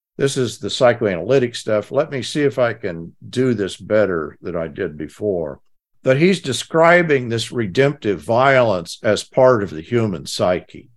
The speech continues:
this violent sacrifice. And the original sacrifice in a psychoanalytic understanding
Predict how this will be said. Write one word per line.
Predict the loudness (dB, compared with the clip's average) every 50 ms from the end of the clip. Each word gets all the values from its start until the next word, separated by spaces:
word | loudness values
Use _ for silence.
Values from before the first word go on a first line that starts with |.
| _ _ _
this | -20 -12 -6 -4 -4 -4 -4 -8
violent | -8 -2 0 2 4 4 4 2 2 0 0 -2 -6 -8 -10 _ _ -20 -20 _ -20 _
sacrifice. | -10 -4 2 4 4 4 2 0 -6 -10 -10 -10 -12 -12 -12 -12 -18 _ _ -20 -20 -20 _ _ _ _ _ _ _ _ _ _
And | 0 0 0 2
the | 2 2 2
original | 2 2 4 4 4 4 4 0 -2 -2 -2
sacrifice | -4 0 0 2 2 2 0 -2 -12 -10 -4 -2 0 0 0 -2 -4 -8 -10 -8
in | -6 -4 -2 -2
a | -2 -4 -4 -8 -14 _ _ _ _ -14
psychoanalytic | -2 0 0 2 2 0 -2 -2 -2 0 2 2 2 0 -2 -6
understanding | -8 -8 -8 -8 -10 -12 -6 -4 -4 -4 -4 -4 -6 -8 -10 -10 -14